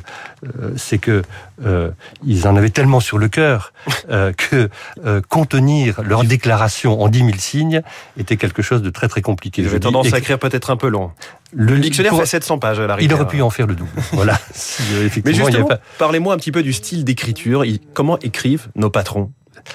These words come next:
Speaker 1: Écoutez, d'abord, la première chose, je, je, je le disais, dans le brief, il était, euh, il leur était demandé d'écrire avec leur plume. Bon. Et
Speaker 2: Mais
Speaker 1: contrairement
Speaker 2: ils n'ont pas toutes, euh, tous et toutes la même plume.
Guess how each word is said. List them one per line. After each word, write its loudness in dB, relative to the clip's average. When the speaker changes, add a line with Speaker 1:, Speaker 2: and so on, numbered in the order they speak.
Speaker 1:
Écoutez, 0
d'abord, 2
la 2
première 2
chose, -2
je, -6
je, 0
je 0
le 4
disais, 0
dans 2
le 4
brief, 0
il 4
était, 0
euh, 2
il 2
leur 4
était 2
demandé 2
d'écrire 0
avec 0
leur -6
plume. 0
Bon. -6
Et -4
Speaker 2:
Mais 2
Speaker 1:
contrairement 2
Speaker 2:
ils 4
n'ont 6
pas 2
toutes, -4
euh, 2
tous -2
et 0
toutes -2
la 2
même 2
plume. 0